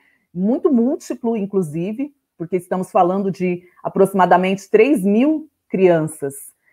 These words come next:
né? Três mil, desculpa, três mil comunidades quilombolas no nosso país. Então, é dizer dessa multiplicidade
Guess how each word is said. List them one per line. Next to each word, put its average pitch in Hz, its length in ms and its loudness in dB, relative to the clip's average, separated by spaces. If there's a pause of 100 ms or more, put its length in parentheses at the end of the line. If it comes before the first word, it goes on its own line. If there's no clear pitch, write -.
(160)
né? 170 220 -2
Três 220 300 2
mil, 185 120 -2
desculpa, 175 480 0
três 220 380 2
mil 226 180 2
comunidades 220 640 2
quilombolas 165 600 2
no 165 80 -6
nosso 151 240 -6
país. 139 560 -6 (640)
Então, 220 420 4
é 240 80 4
dizer 202 500 2
dessa 285 560 2
multiplicidade 214 1120 -2